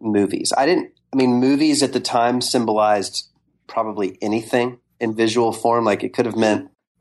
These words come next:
I didn't know what a video sketch was. I just knew what movies were. And that's what I always wanted to do. And I wasn't very knowledgeable, though. I went to college.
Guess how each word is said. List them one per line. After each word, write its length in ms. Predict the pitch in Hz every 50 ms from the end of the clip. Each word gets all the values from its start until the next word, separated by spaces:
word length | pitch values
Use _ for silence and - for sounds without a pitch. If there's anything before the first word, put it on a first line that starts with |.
| 123 120
I 80 | - 127
didn't 240 | 139 139 123 127 120
know 260 | 120 120 127 127 120
what 180 | 110 107 104
a 140 | 101 98 98 98
video 440 | 98 107 113 117 120 104 90 85
sketch 520 | 90 - - - - - 90 85 - - -
was. 260 | 92 90 85 85 -
I 80 | 90 107
just 240 | 107 110 104 - -
knew 120 | 107 98
what 120 | 98 95 -
movies 420 | 101 107 110 104 101 95 90 -
were. 300 | - - - - - - _ _ _
And 400 | - 107 104 101 98 98 98 95 - - - - _ _ _ -
that's 280 | 107 107 107 110 - -
what 120 | 113 107
I 120 | 101 104 101
always 300 | 95 98 101 101 98 -
wanted 260 | 104 104 101 98 90
to 80 | - 98
do. 180 | 123 123 98 - - _ _
And 440 | 104 104 101 98 98 98 98 95 - _ _ _ _ _ _ _ _
I 140 | - 123 120
wasn't 420 | 117 117 123 127 131 147 143 - 123
very 180 | 123 123 117
knowledgeable, 560 | 117 110 107 107 107 107 101 104 90 95 95 92
though. 180 | 87 82 85 92
I 120 | - 107
went 200 | 104 110 113 113
to 60 | 117 107
college. 600 | - - 107 104 107 104 98 95 92 90 -